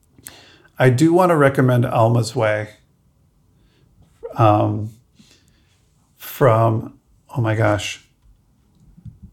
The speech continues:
I, I'm trying to remember. It's on P B S Kids.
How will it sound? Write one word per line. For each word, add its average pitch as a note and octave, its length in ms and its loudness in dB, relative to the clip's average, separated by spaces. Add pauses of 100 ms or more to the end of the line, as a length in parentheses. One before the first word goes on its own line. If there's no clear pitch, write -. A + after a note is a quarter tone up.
(2000)
I, A#2 300 -2 (300)
I'm - 160 -14
trying B2 360 0
to D3+ 120 -4
remember. A#2+ 460 2
It's B2+ 200 -4
on G#2+ 180 2
P C#3+ 160 -2
B D#3+ 180 0
S D#3+ 160 -2
Kids. A2+ 680 -2